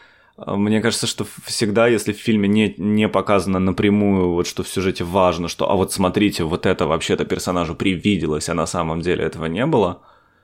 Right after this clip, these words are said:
во всех остальных случаях это, ну, важно отмечать просто эту параллель, да, грубо говоря, психического мира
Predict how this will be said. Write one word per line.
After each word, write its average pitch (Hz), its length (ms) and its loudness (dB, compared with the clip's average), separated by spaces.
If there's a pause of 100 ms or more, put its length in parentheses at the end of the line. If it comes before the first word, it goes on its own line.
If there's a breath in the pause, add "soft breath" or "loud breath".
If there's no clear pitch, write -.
(280 soft breath)
во 104 160 2
всех - 240 0
остальных 101 360 0
случаях 113 600 0 (140)
это, 101 640 4
ну, 95 260 0
важно 98 320 2
отмечать 101 320 -2
просто - 200 -2
эту 98 140 0
параллель, 104 460 2
да, 104 220 2
грубо 95 280 0
говоря, 92 240 2
психического - 640 -4
мира 92 380 0